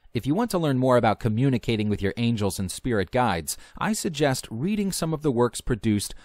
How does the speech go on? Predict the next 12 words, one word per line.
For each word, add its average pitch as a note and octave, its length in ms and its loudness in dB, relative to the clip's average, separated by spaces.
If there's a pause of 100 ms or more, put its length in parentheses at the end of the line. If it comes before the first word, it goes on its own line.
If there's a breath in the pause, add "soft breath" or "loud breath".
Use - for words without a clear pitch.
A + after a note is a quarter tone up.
(140 loud breath)
by G#2+ 140 2
Doreen C#3 580 4
Virtue G2+ 560 0
or D3 280 0
Gil A#2 420 0
Allen. A2 460 -2 (680)
Live D#3 440 2
an A#2+ 100 2
aware A#2 420 4
life A2+ 360 0
starting G#2+ 480 0
today F#2 580 -4